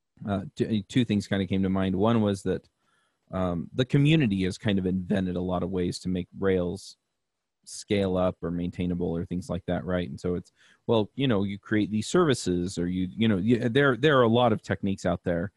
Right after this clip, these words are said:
Uh, decorators s-, try to solve some of these problems. Um, and, and then, so,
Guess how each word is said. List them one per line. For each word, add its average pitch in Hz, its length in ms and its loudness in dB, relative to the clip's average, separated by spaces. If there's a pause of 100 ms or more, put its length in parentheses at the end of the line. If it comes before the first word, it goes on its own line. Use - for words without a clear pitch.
(240)
Uh, 87 80 -4 (100)
decorators 113 880 4 (460)
s-, - 120 -18
try 113 200 0
to 101 80 0
solve 101 240 0
some 104 120 0
of 101 60 0
these 98 120 -2
problems. 98 500 2 (420)
Um, 104 320 2
and, 120 160 2
and 131 160 4
then, 117 220 -2
so, 117 500 4